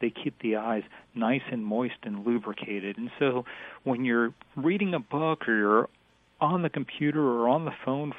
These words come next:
for, for, you know, looking at your phone for an excessive period of time, you tend not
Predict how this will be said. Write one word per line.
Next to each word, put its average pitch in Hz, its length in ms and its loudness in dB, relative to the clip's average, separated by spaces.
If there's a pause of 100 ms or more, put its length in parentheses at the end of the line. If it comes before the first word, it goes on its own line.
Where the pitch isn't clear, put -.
for, 113 260 4 (180)
for, 123 240 -8
you 120 80 -2
know, 113 120 -4
looking 123 360 0
at 135 140 -6
your - 80 -4 (100)
phone 131 280 0
for 120 100 -2
an 113 80 -2
excessive - 600 -2
period 120 340 0
of - 140 -16
time, 117 400 -6 (1900)
you 131 160 -2 (180)
tend 160 300 -2
not 120 300 0